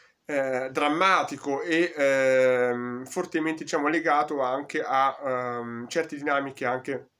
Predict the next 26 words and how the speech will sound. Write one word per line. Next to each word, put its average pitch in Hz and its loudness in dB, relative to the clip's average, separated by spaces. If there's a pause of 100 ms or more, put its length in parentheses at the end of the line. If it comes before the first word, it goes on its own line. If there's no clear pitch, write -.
(240)
mm, 117 -10 (520)
sociorealistiche. 135 -2 (560)
E 226 2
nel 160 0
primo 202 -2
capitolo 175 -2
di 131 -2
Doctor 165 0
Strange 185 -2
notiamo 160 0
appunto 147 -8
che 160 -2
c'è 156 0
una 143 -8
tendenza 151 -6
più 156 -6 (360)
al 139 0
dramma 160 4
e 143 0
c'è 165 2
poi 165 0
tutto 156 -10
questo 156 -6
training, 151 0
diciamo, 143 -4
preparatorio 156 0